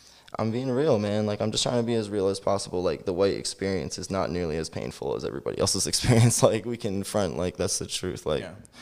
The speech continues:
Speaker 1: like, that's not the truth. I mean, like,
Speaker 2: No, it is.
Speaker 1: <laughs> yeah,
Speaker 2: It
Speaker 1: so
Speaker 2: is.
Speaker 1: that's why I said it, like. <laughs>
Speaker 2: So you can say that, based off of what I gathered, that you've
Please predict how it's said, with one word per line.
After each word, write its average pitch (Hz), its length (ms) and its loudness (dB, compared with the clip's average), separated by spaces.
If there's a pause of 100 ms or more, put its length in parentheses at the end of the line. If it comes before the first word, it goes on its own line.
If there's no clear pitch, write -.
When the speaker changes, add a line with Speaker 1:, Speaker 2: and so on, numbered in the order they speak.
(120)
Speaker 1:
like, 107 120 6
that's 101 160 4
not 101 140 -4
the - 80 -12
truth. - 260 -8
I 95 60 -2
mean, 82 220 -4
like, 80 260 -8 (420)
Speaker 2:
No, 117 100 -8
it 131 80 -6
is. - 440 -8
Speaker 1:
<laughs> - 40 -8
yeah, 156 400 0
Speaker 2:
It 110 40 -2
Speaker 1:
so 123 300 6
Speaker 2:
is. 127 40 8
Speaker 1:
that's 127 200 6
why 120 160 8
I 120 80 8
said 143 240 0
it, 98 160 -2
like. 104 320 -2 (680)
<laughs> 165 1200 2 (380)
Speaker 2:
So 113 300 0
you 110 220 -6
can 127 180 -4
say 110 300 -2
that, 98 440 -2 (840)
based 131 180 -4
off 123 100 0
of 110 60 -8
what 110 100 -4
I 101 40 -2
gathered, 92 360 -8 (760)
that 101 80 -4
you've 107 400 -4